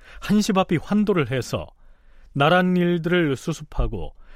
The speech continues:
백성들을 돌볼 계책을 세워야 그것이 군주의 도리일 것 같은데요.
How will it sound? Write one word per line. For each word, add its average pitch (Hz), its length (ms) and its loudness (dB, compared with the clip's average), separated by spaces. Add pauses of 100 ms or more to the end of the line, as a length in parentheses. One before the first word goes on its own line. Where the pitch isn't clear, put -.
백성들을 175 540 0
돌볼 160 340 2
계책을 175 500 0
세워야 151 540 0 (260)
그것이 139 600 -2
군주의 156 640 0
도리일 147 400 -2
것 151 180 -4
같은데요. 107 580 -6